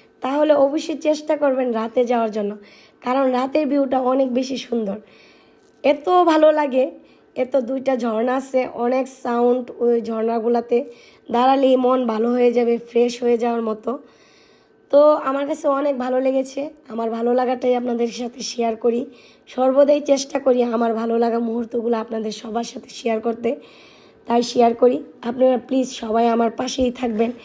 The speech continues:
এবং আমার ব্লগগুলো সাবস্ক্রাইব এবং ফলো করে স-, আমার পাশেই থাকবেন। আমাকে সুন্দর সুন্দর কমেন্ট করে আমাকে উৎসাহিত করবেন। সবাই ভালো থাকবেন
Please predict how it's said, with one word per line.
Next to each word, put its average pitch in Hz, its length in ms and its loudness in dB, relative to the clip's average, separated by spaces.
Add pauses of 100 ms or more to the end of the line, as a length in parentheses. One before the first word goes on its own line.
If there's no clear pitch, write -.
(540)
এবং 285 420 6 (720)
আমার 254 280 0
ব্লগগুলো 262 600 2
সাবস্ক্রাইব 247 680 0
এবং 233 220 0 (100)
ফলো 240 200 2
করে 240 240 -2
স-, - 140 -16 (180)
আমার 226 340 -4
পাশেই 240 320 -2
থাকবেন। 240 400 -2 (560)
আমাকে 262 380 -2
সুন্দর 294 360 0
সুন্দর 277 340 0
কমেন্ট 247 480 2
করে 240 340 2 (140)
আমাকে 214 380 -6
উৎসাহিত 247 540 -2
করবেন। 247 480 2 (380)
সবাই 254 360 4
ভালো 247 280 2
থাকবেন 247 500 2